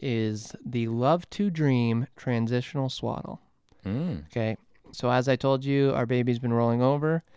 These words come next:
Speaker 1: We kinda have to be wary of that when we put her down for bedtime. Um, this transitional swaddle essentially allows you to, it, uh, the, the traditional swaddle puts their arms down by their sides,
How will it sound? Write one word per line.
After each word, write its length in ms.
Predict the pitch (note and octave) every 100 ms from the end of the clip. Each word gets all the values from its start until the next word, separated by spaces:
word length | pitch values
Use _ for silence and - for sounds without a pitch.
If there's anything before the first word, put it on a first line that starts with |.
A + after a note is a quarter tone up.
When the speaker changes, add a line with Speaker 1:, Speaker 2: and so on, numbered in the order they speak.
| - -
Speaker 1:
We 80 | B2+
kinda 240 | B2 A2+
have 180 | A#2 A2+
to 60 | B2+
be 160 | B2+ A2+
wary 340 | A#2+ B2+ B2
of 120 | A#2+
that 260 | A#2+ A#2+ A#2 -
when 240 | A#2+ A2+
we 80 | G#2+
put 180 | - A2+
her 100 | G#2+
down 260 | G#2+ G#2
for 140 | G#2 G#2
bedtime. 520 | A#2+ A#2+ C#3 C#3 D3 - - - - -
Um, 480 | A#2+ A2 G#2 G#2 A2
this 200 | C#3+ B2+
transitional 640 | - C#3 B2 B2+ A#2+ C#3 A#2+
swaddle 520 | - B2 B2 B2 B2
essentially 400 | A#2 A#2+ - A#2+
allows 400 | A#2 A2+ A2+ B2
you 160 | A#2
to, 400 | A2+ A#2+ A2+ A2 - C#3+ - A2 - _ C#4+ B3
it, 260 | A#3 B2+
uh, 360 | C#3 A#2+ A2+ A2+ - -
the, 200 | - C#3 -
the 320 | D3 E3+ G#3
traditional 720 | - - F3+ C#3+ - - A#2+
swaddle 640 | A2 A#2 G#2 G#2 A2+ D#3+ F3+ _ -
puts 240 | - C#3+ -
their 180 | C3 A#2+
arms 340 | A#2 A2+ -
down 240 | A#2 A2
by 160 | G#2+ A2
their 100 | G#2+
sides, 600 | - C3+ B2+ B2 - -